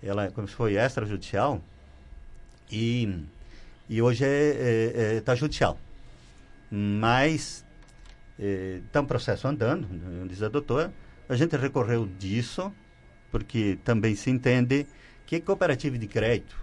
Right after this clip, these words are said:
e essa é uma discussão que tá no, no meio jurídico, né, e no judicial, n-, pode, não caberia, há entendimentos também que não caberia,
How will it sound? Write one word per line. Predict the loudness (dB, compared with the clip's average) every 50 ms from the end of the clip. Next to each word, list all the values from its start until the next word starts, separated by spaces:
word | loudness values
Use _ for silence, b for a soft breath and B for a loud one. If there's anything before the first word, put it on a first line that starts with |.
| -10 -10 -10 0
e | 2 2
essa | 4 4 2 0
é |
uma | 0 0 0 -2
discussão | -4 -10 -16 -18 -6 -4 -2 -2 0 -2 -4 -8 b b b b b b -16
que | -10
tá | -2 -2 0
no, | 0 0 -2
no | -2 -4 -6 -6 -8 -8 -8 -8 -6
meio | -4 -4 -4 -4 -4 -6 -8 -12 -14 -14 -16 -14 -14 -14 -12 -8
jurídico, | -8 -4 0 0 2 2 0 -2 -6 -4 -4 -2
né, | -2 -2 -2 -2 -2 -4
e | -6
no | -6 -8 -8
judicial, | -6 -2 -2 -2 -2 -2 B B B B B B B B -2
n-, | 0 2 4 2 2 0 -2 4
pode, | 6 6 6 6 4 0 0 2
não | 2 4 4 4 4
caberia, | 4 2 2 2 2 4 4 4 4
há | 4 2
entendimentos | 0 -2 -2 -2 -2 -2 2 2 2 2 2 0 -4 -2
também | 0 2 2 2 0
que | 0
não | 0 0 0 2
caberia, | 0 0 0 0 0 2 0 0 0 -2